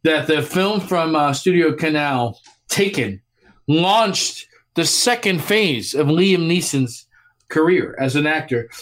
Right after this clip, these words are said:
into this, uh, mature action star, defying the odds, defying Hollywood convention. And he's had so many great movies that have come out since then. Uh, The Grey, you know, The Commuter,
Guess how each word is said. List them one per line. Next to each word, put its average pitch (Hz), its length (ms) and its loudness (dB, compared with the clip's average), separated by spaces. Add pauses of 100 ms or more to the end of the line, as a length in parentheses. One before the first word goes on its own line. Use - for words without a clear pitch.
(140)
into 160 260 0
this, 147 280 0
uh, 139 240 2
mature 160 520 2
action 160 400 0
star, - 400 -4 (200)
defying 180 480 0
the 180 140 2
odds, 156 340 -2
defying 165 400 0
Hollywood 156 500 0
convention. 151 440 -2 (480)
And 156 120 2
he's 165 140 2
had 156 180 0
so 202 220 0
many 190 240 0
great 165 280 0
movies 151 400 2
that 139 160 2
have 135 180 0
come 156 180 0
out 131 220 -2
since 156 280 -4
then. 147 300 0 (560)
Uh, 113 260 2
The 117 140 0
Grey, 160 800 2 (520)
you 135 80 2
know, 127 140 4
The 131 120 0
Commuter, 160 760 2